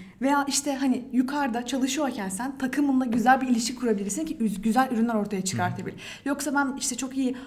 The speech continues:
Speaker 1: A, A player'ları işe aldım. Yani
Speaker 2: Hı hı.
Speaker 1: A takım oyuncularını işe aldım. Ve onlar zaten işi çözerler gibi değil. Orada bir kolab-, hani birlikte çalışmak gerekli.
Speaker 2: Aha.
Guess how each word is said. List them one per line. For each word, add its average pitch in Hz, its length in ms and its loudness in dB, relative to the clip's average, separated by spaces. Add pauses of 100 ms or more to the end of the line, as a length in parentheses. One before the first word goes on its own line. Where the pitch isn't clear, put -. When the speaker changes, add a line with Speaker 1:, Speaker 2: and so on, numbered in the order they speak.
(140)
Speaker 1:
A, 269 200 10
A 269 200 -4
player'ları 254 640 4
işe 302 240 0
aldım. 214 320 -2 (220)
Yani 190 200 -2
Speaker 2:
Hı 202 40 6
hı. 214 40 6
Speaker 1:
A 214 100 4
takım 214 280 -2
oyuncularını 190 320 -2
işe 370 200 0
aldım. 220 280 0 (240)
Ve - 80 0
onlar 240 280 2
zaten 247 260 0
işi 277 160 2
çözerler 254 380 2
gibi 233 280 2
değil. 214 260 2 (200)
Orada 269 320 6
bir 302 120 4
kolab-, 277 460 0
hani 226 240 2
birlikte 277 240 4
çalışmak 294 480 -2
gerekli. 220 380 2
Speaker 2:
Aha. 185 180 -2